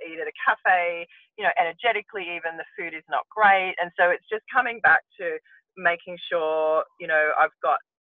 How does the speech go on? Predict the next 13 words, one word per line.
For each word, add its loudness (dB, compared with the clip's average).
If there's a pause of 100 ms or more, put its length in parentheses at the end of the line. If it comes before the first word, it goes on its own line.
(840)
um, 2
my 2 (120)
pantry -2
and -8 (120)
fridge -10 (180)
full -4
of 4 (880)
nat-, 4 (260)
you -8
know, 2 (600)
organic, 2 (360)
um, 2 (140)
produce -6